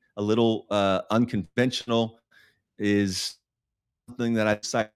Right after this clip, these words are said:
that we have, because they do pay to forget your dreams. And, and so-, the sooner you realize there's a choice to be made and that, that there are opportunities that are virtually unlimited out there today. The number of things you can do today is just,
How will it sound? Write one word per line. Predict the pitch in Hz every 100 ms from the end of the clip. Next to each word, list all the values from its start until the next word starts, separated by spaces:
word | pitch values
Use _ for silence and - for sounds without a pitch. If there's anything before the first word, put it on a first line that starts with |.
| -
that |
we | 104 101
have, | 101 76 78 82
because | 95 101
they | 104
do | - 135
pay | 127 113
to | 95
forget | 92 92 95
your | 87
dreams. | - 90 90 92 - _
And, | 104 104 _
and | 110 104 95
so-, | - - 170
the | -
sooner | 110 - 185
you | 180 147
realize | 120 107 92 90 95
there's | 90
a | -
choice | - 131 131
to | 107
be | 104
made | 87 82 78 76 _ _ -
and | 98
that, | 98 - - -
that | 107
there | 117 104
are | 95 -
opportunities | 117 127 - 131 113 104 104 92 - _ _
that | 95 95
are | 90 - _ _ _ _ _ _ _ 101
virtually | 113 175 - 92
unlimited | 90 80 101 82 65 76 -
out | 69 -
there | 67 65
today. | - 62 67 87
The | 82
number | 85 85 80
of | 71 - _ _ _ _ _ _ -
things | 131 113 90
you | 92
can | - 78
do | 90
today | 87 71 69
is | 67 -
just, | 73 - -